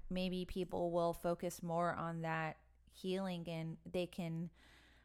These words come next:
breathe a sigh of relief because, you know, there has been, um,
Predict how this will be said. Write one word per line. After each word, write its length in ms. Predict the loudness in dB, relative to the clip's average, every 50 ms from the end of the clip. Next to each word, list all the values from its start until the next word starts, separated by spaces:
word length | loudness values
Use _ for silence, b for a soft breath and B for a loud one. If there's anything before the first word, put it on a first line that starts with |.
| B 4
breathe 280 | 6 8 10 10 8
a 60 | 8
sigh 340 | 6 6 8 10 10 12 12
of 100 | 10 8
relief 560 | 6 4 2 4 4 2 2 0 0 -2 -4 -4
because, 600 | -4 -4 -2 2 2 4 4 4 2 0 -2 -2
you 160 | 0 2 2
know, 280 | 2 2 0 0 -2 0 2
there 260 | 4 4 6 4 4
has 360 | 2 0 2 2 2 2 2 0
been, 420 | -2 0 0 2 2 0 0 0
um, 480 | 0 2 2 2 2 0 0 -2 -4